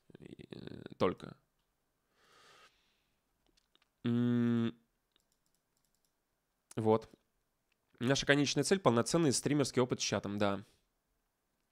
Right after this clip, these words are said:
А также настраиваемые тематики, чтобы соответствовать нише сайта партнера, если у него есть.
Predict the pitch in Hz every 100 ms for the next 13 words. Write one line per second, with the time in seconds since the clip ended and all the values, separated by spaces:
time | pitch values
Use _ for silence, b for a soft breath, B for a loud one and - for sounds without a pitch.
0 | _ _ _ _ _ - B B 113 156
1 | 131 117 139 147 123 110 - 143 151 -
2 | - 113 120 110 143 - 107 123 131 110
3 | 117 117 - - 101 101 113 107 - 107
4 | 104 98 - -